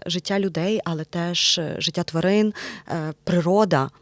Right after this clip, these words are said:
яка є цінністю, наша вкоріненість. І, мабуть, вкоріненість — це буде останнє слово, яке я згадаю, відповідаючи на ваше питання,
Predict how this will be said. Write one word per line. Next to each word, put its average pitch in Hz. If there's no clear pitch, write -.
яка 170
є 147
цінністю, 143
наша 180
вкоріненість. 160
І, -
мабуть, 180
вкоріненість — 202
це 185
буде 185
останнє 180
слово, 156
яке 151
я 151
згадаю, 156
відповідаючи 160
на 156
ваше -
питання, 254